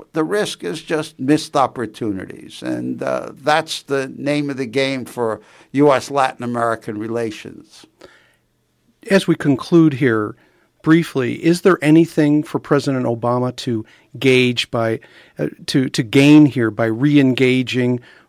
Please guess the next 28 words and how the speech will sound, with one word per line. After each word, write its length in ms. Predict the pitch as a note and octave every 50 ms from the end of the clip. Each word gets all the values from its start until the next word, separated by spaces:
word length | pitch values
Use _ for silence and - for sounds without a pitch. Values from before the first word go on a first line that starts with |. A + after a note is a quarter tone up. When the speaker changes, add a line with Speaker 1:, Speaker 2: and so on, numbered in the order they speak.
| _ -
Speaker 2:
with 180 | C3+ B2 -
Brazil, 400 | - C3+ A#2 - - C3 B2+ B2+
by 140 | B2 A#2+ A#2
re-engaging 880 | A2+ A#2 C3 C3+ C#3 C3 A#2+ B2+ B2 B2 B2 B2+ A#2+ - C3 B2+ B2 A2+
with 220 | A#2+ B2+ A#2+ - -
Latin 260 | C3 A#2+ A#2+ - C3
America 540 | B2 A#2+ A#2+ B2 B2 B2 - A#2+ A#2+ - -
at 140 | A#2+ A#2+ -
this 160 | - B2 -
summit 400 | - - - B2+ B2+ B2+ A#2+ -
this 200 | - B2 - -
weekend? 340 | C3+ B2+ A#2+ - B2+ B2 G3
Speaker 1:
Well, 440 | E4+ F#4 D#4 F3+ F3 E3+ E3 - -
uh, 120 | - - - - - - - - _ - - -
you 160 | - E3+ E3
know, 220 | C#3 A#2+ G#2+ G#2 G#2
uh, 400 | G#2 G#2 G2 - - - - -
Brazil 560 | - B2 D3 C#3+ - - D3+ F3 F#3 E3+ D3
is 160 | C3 A2+ G#2
now 440 | A2+ C3 C3 C3 B2+ B2 B2+ B2 A#2+
the 140 | G#2+ A#2+ A#2
sixth 460 | - - - E3+ D#3 D#3+ - - -
largest 560 | A#2+ B2 B2+ B2 B2 A2 A#2 B2 G#2+ - -
economy 580 | A#2 G#2+ - - A#2 A2 G2 G2 G2+ G2+ G2+ G2 -
<laughs> 60 | -
in 60 | B2+ A2+
the 80 | G#2
world. 420 | - G#2 G#2+ A2 - - - -